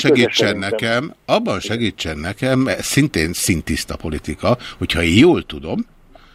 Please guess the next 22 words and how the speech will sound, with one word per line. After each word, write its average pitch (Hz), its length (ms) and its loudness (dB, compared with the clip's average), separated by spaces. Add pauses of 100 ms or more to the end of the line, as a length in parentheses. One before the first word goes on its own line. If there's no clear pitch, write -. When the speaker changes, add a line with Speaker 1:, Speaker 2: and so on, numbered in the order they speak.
(280)
Speaker 1:
de 76 80 -12
javítson 85 500 -4
ki. - 180 -10 (760)
Csak 92 120 -4
azt 110 160 0
nem 92 100 0
mondja, 80 200 -4
hogy 73 100 -6
tájékozatlan. - 600 -6 (680)
Ö, - 80 2 (440)
hogy 95 760 4
oda 135 280 6
egyébként 127 540 -2
Szájer 92 560 -2
Józsefnek 82 600 -4
kellett 92 360 -4
volna 85 260 -6
erre 92 220 -2
a 71 40 -2
bizottsági 85 580 -4
meghallgatásra 82 800 -6
elmenni, 165 560 0